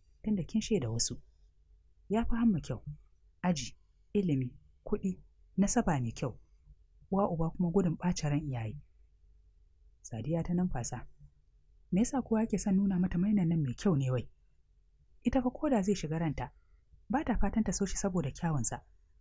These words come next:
Fatan ta Allah ya sa yana da halaye masu kyau. Ko da dai a yanzu da yake lallaba fulaninsa, ai ya ci a ce ta gane yana bin iyaye. Ta ƙarasa zuwa saƙo na uku da Nudrat ta turo. "Hmm. Ba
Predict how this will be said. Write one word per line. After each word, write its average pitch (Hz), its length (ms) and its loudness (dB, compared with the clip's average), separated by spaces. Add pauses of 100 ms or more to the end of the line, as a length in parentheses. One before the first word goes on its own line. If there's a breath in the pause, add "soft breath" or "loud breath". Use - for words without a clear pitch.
(500)
Fatan 208 280 4
ta 208 180 -2
Allah 196 160 -2
ya 156 60 0
sa 208 180 2
yana 180 200 0
da 139 60 -4
halaye 165 400 -2
masu 127 260 -4
kyau. - 200 -2 (920)
Ko 294 140 0
da 262 100 4
dai 233 120 2
a 214 80 -6
yanzu 202 260 2
da 220 60 6
yake 220 200 0
lallaba 190 320 -2
fulaninsa, 151 540 2 (320)
ai 247 140 2
ya 240 100 2
ci 226 120 -4
a 196 80 -4
ce 190 140 -2
ta 185 180 0
gane 190 260 0
yana 190 220 2
bin 143 180 2
iyaye. 113 280 -4 (1000)
Ta 135 120 -6
ƙarasa 160 360 -4
zuwa 151 220 -2
saƙo 143 320 -4
na 165 100 -2
uku 175 160 -2
da 139 100 -2
Nudrat 156 320 -2
ta 143 120 -6
turo. 147 340 -4 (1000)
"Hmm. 120 140 -2 (1400)
Ba 202 100 0